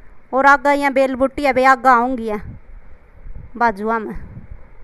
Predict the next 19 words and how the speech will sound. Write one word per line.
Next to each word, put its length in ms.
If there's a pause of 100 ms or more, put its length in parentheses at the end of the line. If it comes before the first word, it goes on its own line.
(1900)
पिंक 260
सा 180
कलर 280
है 100
बे 120
इसका, 300
जो 140
पिंक 320
कलर 240
है 140
ना, 260 (880)
इसकी 240
सलवार 460
देखियो 360
पिंक 320
मारी 360
है 140
इसकी 220
सलवार, 480